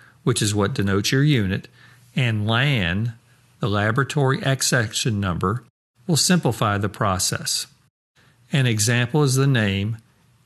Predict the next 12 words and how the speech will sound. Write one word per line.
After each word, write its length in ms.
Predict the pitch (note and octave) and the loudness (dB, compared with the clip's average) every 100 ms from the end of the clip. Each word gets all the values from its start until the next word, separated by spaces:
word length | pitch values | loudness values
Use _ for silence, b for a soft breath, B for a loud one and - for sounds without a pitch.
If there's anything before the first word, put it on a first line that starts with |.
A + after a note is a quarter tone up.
| _ - | _ -2
M 220 | B2+ B2+ | 2 2
R 280 | C#3 D#3 C#3 | 4 4 4
O 360 | A2 G2+ C3+ - | 4 2 0 -2
space 800 | - - - B2+ G#2 A2+ - - _ _ _ - | -2 -2 0 2 2 0 -2 -4 _ _ _ -4
M 240 | B2 A2+ | -2 2
F 240 | A#2 C3 - | 0 0 0
R 480 | A#2+ G#2 G2 G#2+ - _ _ _ _ _ | 0 2 0 -2 -8 _ _ _ _ _
dash 640 | B2 A2+ G2 F#2+ - - B B B B _ D3+ | 2 4 2 -2 -4 -10 B B B B _ -2
G 580 | B2+ C3 A2 G#2 A2 b b b | 2 2 2 0 -4 b b b
four 380 | - B2 A2+ A#2 | -6 0 2 2
seven 460 | - C3+ C#3+ D3+ | 2 2 2 2
nine 520 | C#3+ A2 G2 F#2+ G#2 | 2 2 2 0 -4